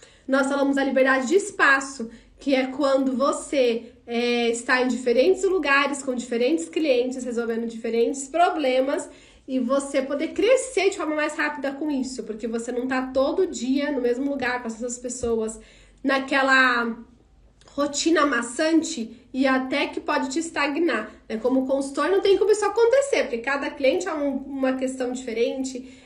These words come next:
é um processo diferente, eles têm necessidades diferentes, a gente sempre tá, é, se aprimorando a cada cliente que a gente atende, porque a gente tá ali, é,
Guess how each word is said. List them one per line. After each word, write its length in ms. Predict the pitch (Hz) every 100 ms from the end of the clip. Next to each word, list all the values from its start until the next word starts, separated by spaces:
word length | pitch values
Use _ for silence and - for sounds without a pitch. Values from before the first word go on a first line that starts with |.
| -
é 100 | 294
um 120 | 302
processo 520 | 285 277 285 277 269
diferente, 1080 | 233 240 233 247 262 262 262 240 - - - - -
eles 260 | 294 277 269
têm 180 | 320 339
necessidades 720 | 339 330 320 262 269 320 -
diferentes, 560 | 277 277 254 254 262
a 60 | 254
gente 160 | 294 -
sempre 560 | - - 370 427 427
tá, 340 | - 294 311 - - - _ -
é, 400 | 262 262 254 254
se 100 | 302
aprimorando 720 | - 311 311 285 269 285 311
a 60 |
cada 300 | 302 294 277
cliente 340 | - 302 277 -
que 80 | 262
a 60 |
gente 200 | 262 240
atende, 520 | 247 - 220 240 262
porque 320 | 277 339 - 294
a 120 | 294
gente 300 | 302 302 -
tá 180 | 269 254
ali, 300 | 262 262 - - - _
é, 760 | 269 247 254 247 233 226 208